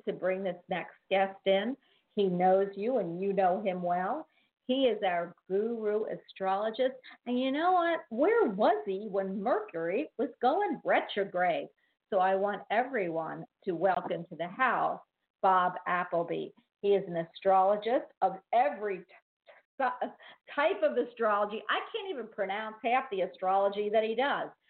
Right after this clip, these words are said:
And sometimes he confuses me, and I gotta have my guides tell me what he's saying. But you are gonna love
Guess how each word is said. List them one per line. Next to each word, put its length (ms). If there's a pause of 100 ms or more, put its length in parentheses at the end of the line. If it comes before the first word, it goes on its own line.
(160)
And 180
sometimes 500
he 120
confuses 680
me, 260 (340)
and 120
I 80
gotta 240
have 240
my 160
guides 580 (440)
tell 220
me 200
what 180
he's 120 (100)
saying. 380 (220)
But 120 (160)
you 200
are 120
gonna 240
love 260